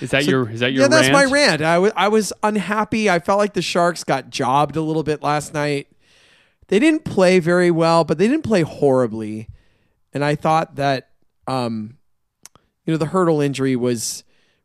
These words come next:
Speaker 2: really threw them off. It was, it was very disappointing. You're sort of counting this game as, like, a layup based on their performance over the weekend,
Speaker 1: Mm-hmm.
Speaker 2: where they beat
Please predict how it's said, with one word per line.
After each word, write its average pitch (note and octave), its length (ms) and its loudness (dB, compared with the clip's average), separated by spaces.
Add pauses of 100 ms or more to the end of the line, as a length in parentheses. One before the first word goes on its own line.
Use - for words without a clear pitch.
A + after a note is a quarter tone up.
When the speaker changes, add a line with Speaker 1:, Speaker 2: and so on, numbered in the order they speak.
Speaker 2:
really C#3+ 220 0
threw C#3+ 240 -2
them B2 180 -2
off. B2+ 260 -2
It G3 40 0
was, F#3+ 140 -2
it - 20 0
was A3 160 -2
very C#4+ 160 0
disappointing. G3+ 880 -2 (760)
You're F3+ 160 -2
sort G3 200 2
of F3 140 -4
counting G3 440 0
this F3+ 160 0
game E3 340 0
as, D#3+ 140 -2
like, D#3+ 160 0
a D#3 40 0
layup D3 760 2
based D3+ 360 0
on C#3 420 -2 (380)
their D3+ 160 2
performance D#3 580 0
over C3+ 140 -2
the B2+ 100 0
weekend, D#3 580 0
Speaker 1:
Mm-hmm. B2 280 -2 (200)
Speaker 2:
where C#3+ 560 0 (1160)
they C#3 300 -2
beat D#3 460 -6